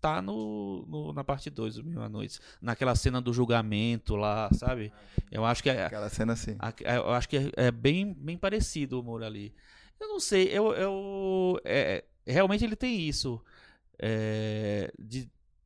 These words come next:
Speaker 1: eu, eu acho que ele, ele deve ser um cara muito inteligente. Se ba-, passasse na máquina do Q I, ele ia bombar, porque assim,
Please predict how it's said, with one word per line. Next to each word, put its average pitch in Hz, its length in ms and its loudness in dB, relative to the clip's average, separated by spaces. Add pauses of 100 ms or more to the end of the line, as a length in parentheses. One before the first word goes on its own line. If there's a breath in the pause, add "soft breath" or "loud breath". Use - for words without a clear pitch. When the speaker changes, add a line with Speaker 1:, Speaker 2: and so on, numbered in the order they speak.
(480)
Speaker 1:
eu, 139 240 4 (120)
eu 139 200 2
acho 170 140 6
que - 80 -2
ele, 190 280 2 (440)
ele 156 200 2
deve 170 200 2
ser 170 120 0
um 160 80 0
cara 147 200 2
muito 147 180 0
inteligente. 123 460 0
Se - 100 -8
ba-, 123 140 2
passasse 127 480 -2
na 123 220 2
máquina 113 360 2
do 117 120 4
Q - 120 0
I, 113 220 4
ele 139 200 4
ia 139 160 6
bombar, 123 720 2
porque - 200 4
assim, 117 220 -2